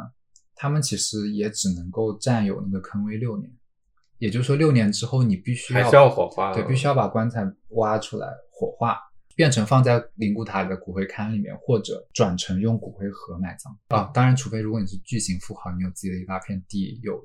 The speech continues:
Speaker 1: 自己的坟，
Speaker 2: 那是。
Speaker 1: 那就随便你。
Speaker 2: 哎，说到这里，
Speaker 1: 啊。
Speaker 2: 我们不如给大家推荐一个，那个我们也没有去过的那个地方啊。
Speaker 1: 哦，
Speaker 2: 就是
Speaker 1: 何-，
Speaker 2: 何庄。
Speaker 1: 何-，何庄。
Speaker 2: 对，其实叫东华义-，东华三院义庄，
Speaker 1: 嗯。
Speaker 2: 在摩星岭。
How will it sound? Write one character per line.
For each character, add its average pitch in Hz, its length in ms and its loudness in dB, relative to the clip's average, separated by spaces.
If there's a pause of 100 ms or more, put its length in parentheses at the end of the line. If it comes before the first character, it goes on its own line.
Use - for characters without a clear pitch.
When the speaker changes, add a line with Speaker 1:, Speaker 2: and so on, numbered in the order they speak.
(120)
Speaker 1:
自 - 140 -6
己 95 80 -2
的 98 80 -8
坟， 95 180 -10 (240)
Speaker 2:
那 98 200 -4
是。 101 120 -6
Speaker 1:
那 101 160 -2
就 95 140 -6
随 - 220 -8
便 101 160 0
你。 98 40 2
Speaker 2:
哎， 113 40 0
说 170 140 10
到 156 180 10
这 147 200 2
里， 85 280 -6
Speaker 1:
啊。 98 260 -8 (340)
Speaker 2:
我 107 120 -2
们 101 160 -8
不 127 80 -4
如 120 100 4
给 113 60 6
大 110 140 4
家 104 120 4
推 143 280 0
荐 117 260 4
一 101 40 -6
个， 101 320 4 (180)
那 101 100 -6
个 95 160 -6 (200)
我 101 100 2
们 101 160 0
也 98 80 0
没 95 80 -4
有 92 160 -4
去 - 240 -4
过 98 160 6
的 87 60 0
那 90 100 -4
个 90 120 -2
地 92 180 -6
方 92 240 -4
啊。 90 80 -14 (680)
Speaker 1:
哦， 107 220 0
Speaker 2:
就 113 60 -4
是 104 60 -2 (100)
Speaker 1:
何-， - 280 2
Speaker 2:
何 98 40 8
庄。 131 300 8
Speaker 1:
何-， 151 160 -4
何 92 40 -6
庄。 101 300 -8
Speaker 2:
对， 104 160 -2
其 95 60 -10
实 113 120 0
叫 123 160 4
东 143 260 2
华 101 380 2
义-， 113 340 -6
东 139 200 0
华 107 180 2
三 123 260 -2
院 123 240 -2
义 110 160 -4
庄， 104 360 2
Speaker 1:
嗯。 117 120 -8
Speaker 2:
在 117 360 6
摩 95 120 0
星 135 300 0
岭。 95 160 4